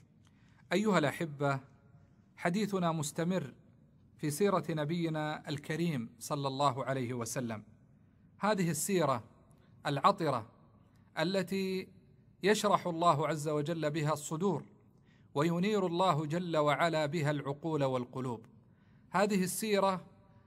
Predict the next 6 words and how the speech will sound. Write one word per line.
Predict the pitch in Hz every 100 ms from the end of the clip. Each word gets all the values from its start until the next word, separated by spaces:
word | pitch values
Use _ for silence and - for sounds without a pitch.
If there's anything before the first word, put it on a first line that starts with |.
| - -
التي | 151 175 202 220 208 214 202 - - - - - -
يقرأ | 170 220 - 190 185 170
فيها | 147 214 196 180
المسلم | 190 196 - 151 123 113 - - - - - -
التطبيق | - - 156 151 160 175 160
الحقيقي | 139 156 151 185 170 139 117